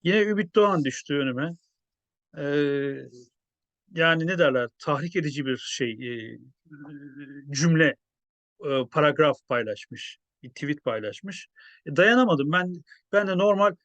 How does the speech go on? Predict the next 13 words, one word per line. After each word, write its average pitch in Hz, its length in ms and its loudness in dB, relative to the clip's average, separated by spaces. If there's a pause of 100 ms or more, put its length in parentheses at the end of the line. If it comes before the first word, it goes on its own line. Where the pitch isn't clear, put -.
(140)
şeyimi 214 360 0
kesmek 247 380 0
zorunda 202 320 2
kaldım. 117 320 -4
Yani 139 260 -6
bir 143 60 0
yayın, 151 300 2
bir 160 80 -4
yayın 160 240 2
programım 165 520 0
vardı. 123 400 -8 (440)
Birkaç 156 300 0
tane 135 280 0